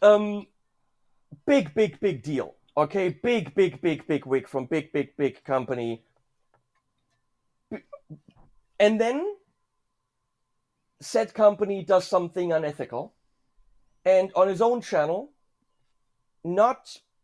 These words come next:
thinking about his job with company X or, or anything, says, "I don't like what just happened there. I think I've been lied to."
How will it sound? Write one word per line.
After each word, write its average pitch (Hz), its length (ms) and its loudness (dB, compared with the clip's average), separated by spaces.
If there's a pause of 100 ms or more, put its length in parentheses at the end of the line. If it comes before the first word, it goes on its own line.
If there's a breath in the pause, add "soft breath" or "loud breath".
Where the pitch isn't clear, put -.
(340)
thinking 220 340 -2
about 175 280 4
his 160 200 -8
job 180 500 4 (160)
with 151 180 -12
company 147 440 -2
X - 440 -10 (460)
or, 160 580 6
or 160 140 4
anything, 180 600 -4 (380)
says, 196 540 -6 (760)
"I 202 100 2
don't 233 160 0
like 196 200 0
what 185 140 -4
just 180 180 -8
happened 165 300 -4
there. 120 340 -4
I 156 120 -2
think 165 280 -10
I've 151 180 -2
been 185 140 -6
lied 190 260 -2
to." - 200 -12